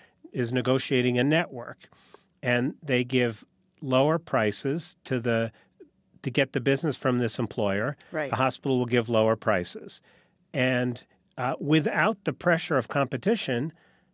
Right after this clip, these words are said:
Speaker 1: the employer or its health insurance company simply has no leverage.
Speaker 2: Mm-hmm.
Speaker 1: If there's only one hospital in town, that's the one that people go to. I grew up in New Haven, Connecticut. There were two hospitals, one owned by Yale, one by Saint Raphael's,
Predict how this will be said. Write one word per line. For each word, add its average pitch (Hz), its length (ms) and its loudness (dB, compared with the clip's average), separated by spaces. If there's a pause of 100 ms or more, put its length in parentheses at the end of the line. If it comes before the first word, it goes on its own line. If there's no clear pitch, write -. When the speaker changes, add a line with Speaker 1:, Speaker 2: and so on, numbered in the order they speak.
(200)
Speaker 1:
the 165 160 -2
employer 165 680 4
or 139 160 0
its 131 180 -4
health 185 200 2
insurance 139 360 -2
company 139 380 -2
simply 170 360 0
has 139 200 0
no 147 160 4
leverage. 147 540 0
Speaker 2:
Mm-hmm. 170 480 2
Speaker 1:
If 165 140 2
there's 156 180 2
only 185 220 4
one 156 260 4
hospital 131 600 -2
in 107 140 -8
town, 110 460 -6 (720)
that's 135 300 0
the 151 100 -2
one 123 220 2
that 113 140 -4
people 123 200 -4
go 175 140 2
to. 101 160 -4 (240)
I 170 100 2
grew 196 180 4
up 190 140 -2
in 135 100 0
New 139 140 0
Haven, 131 300 0
Connecticut. 110 640 -4
There 117 100 -4
were 113 80 -2
two 165 220 -4
hospitals, 117 640 -4
one 127 200 2
owned 147 160 -2
by 127 120 2
Yale, 113 300 0
one 113 200 0
by 110 180 -2
Saint - 260 -4
Raphael's, 104 580 -10